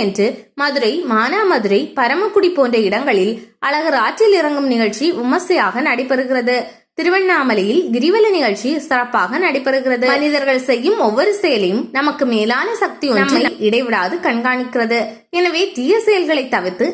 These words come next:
நல்ல செயல்களை செய்ய வேண்டும் என்பதே இவ்விழாவின் சாராம்சம் ஆகும். மேலும்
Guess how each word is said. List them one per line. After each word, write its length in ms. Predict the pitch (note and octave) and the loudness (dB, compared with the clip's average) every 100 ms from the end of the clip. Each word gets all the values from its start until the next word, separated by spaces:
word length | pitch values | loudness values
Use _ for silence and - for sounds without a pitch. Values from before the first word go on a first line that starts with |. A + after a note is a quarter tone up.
| C4+ | -2
நல்ல 240 | B3 C4 C4 | -2 0 0
செயல்களை 400 | C4 F#4 A4 G#4 C#4 | 2 2 4 4 2
செய்ய 240 | G#3+ G#3 C4 | 0 0 0
வேண்டும் 280 | D#4+ G#4+ G#4+ | 0 2 2
என்பதே 320 | B3+ G3 G3 B3+ C4 | 0 2 0 0 -2
இவ்விழாவின் 520 | C4 D4 A#3 F#3+ C4+ E4+ | 0 2 0 0 -2 0
சாராம்சம் 580 | G#3 G3+ B3 B3+ D4 D4 | 0 0 0 0 0 2
ஆகும். 240 | A3+ A3+ A#3 A#3 - _ E4+ | 0 0 0 -2 -10 _ -2
மேலும் 240 | G4 F#4 | 0 2